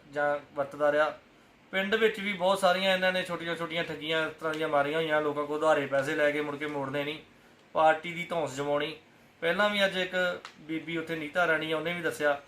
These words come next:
ਕਿ ਜਦੋਂ ਮੈਂ ਆਪਣੇ ਦਿੱਤੇ ਹੋਏ ਉਧਾਰੇ ਪੈਸੇ ਵੀ ਵਾਪਸ ਮੰਗਦੀ ਸੀ ਤੇ ਮੈਨੂੰ ਕਹਿੰਦਾ ਵੀ "ਮੈਂ ਬਲਾਕ ਪ੍ਰਧਾਨ ਆ ਆਮ ਆਦਮੀ ਪਾਰਟੀ ਦਾ, ਤੈਨੂੰ ਮੈਂ ਨਹੀਂ ਦਿੰਦਾ, ਤੁਸੀਂ ਜੋ ਕਰਨਾ ਕਰ ਲਓ।" ਸੋ ਇਹਨੂੰ ਤੇ ਪਹਿਲਾਂ ਹੀ ਪਾਰਟੀ ਜਿਹੜੀ ਆ, ਆਪ-, ਇਹਨੇ ਇਹੋ ਜਿਹੀਆਂ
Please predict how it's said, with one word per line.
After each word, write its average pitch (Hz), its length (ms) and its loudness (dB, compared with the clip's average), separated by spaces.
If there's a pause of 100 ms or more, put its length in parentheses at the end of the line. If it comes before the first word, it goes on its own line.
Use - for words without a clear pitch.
(300)
ਕਿ 165 60 -14
ਜਦੋਂ 165 220 -2
ਮੈਂ 175 100 4
ਆਪਣੇ 170 220 2
ਦਿੱਤੇ 151 320 -4
ਹੋਏ 202 100 0
ਉਧਾਰੇ 185 240 6
ਪੈਸੇ 151 280 0
ਵੀ 175 100 -6
ਵਾਪਸ 151 240 0
ਮੰਗਦੀ 143 340 -4
ਸੀ 120 120 -10 (460)
ਤੇ 160 80 -2
ਮੈਨੂੰ 151 240 -2
ਕਹਿੰਦਾ 156 260 0
ਵੀ 156 80 -2
"ਮੈਂ 156 160 -2
ਬਲਾਕ 135 280 2
ਪ੍ਰਧਾਨ 160 420 0
ਆ 143 120 2
ਆਮ 139 100 0
ਆਦਮੀ 139 200 -2
ਪਾਰਟੀ 147 340 0
ਦਾ, 151 120 2
ਤੈਨੂੰ 139 240 -6
ਮੈਂ 139 100 -6
ਨਹੀਂ 139 160 -6
ਦਿੰਦਾ, 147 200 0
ਤੁਸੀਂ 139 280 -8
ਜੋ 139 120 -8
ਕਰਨਾ 131 300 -4
ਕਰ 120 160 -6
ਲਓ।" 131 200 -8 (800)
ਸੋ 180 240 -2
ਇਹਨੂੰ 196 220 -2
ਤੇ 220 80 2
ਪਹਿਲਾਂ 214 360 2
ਹੀ 262 60 2
ਪਾਰਟੀ 196 400 4
ਜਿਹੜੀ 190 280 -4
ਆ, 165 180 0 (540)
ਆਪ-, 170 260 4 (200)
ਇਹਨੇ 190 300 -6 (120)
ਇਹੋ 190 220 -2
ਜਿਹੀਆਂ 220 280 0